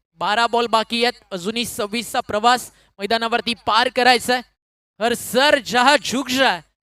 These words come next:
व मंदिर होता, हर नदी जहा समा जाय व समंदर होता,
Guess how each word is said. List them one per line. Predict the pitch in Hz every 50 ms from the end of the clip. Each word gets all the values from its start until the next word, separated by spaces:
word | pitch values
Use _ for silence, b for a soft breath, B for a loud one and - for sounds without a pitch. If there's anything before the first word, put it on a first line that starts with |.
| _
व | - 202 220
मंदिर | 214 220 226 233 269 277 247
होता, | 226 220 196 - 185 165 156 151 _ _ _ _ _ _ _ _ _ -
हर | 185 190
नदी | 190 190 190 190 247 233
जहा | 233 254 254
समा | 240 - - 254 240 269 311 330
जाय | 294 220 233 196 175 170 - _ _ _ _ _ _ _ _ _ _ _ _ _ _ _ _ _ _
व | 196 240
समंदर | 220 - - 254 262 269 302 311 302 294 294 269
होता, | 262 262 233 - 196 180 165 156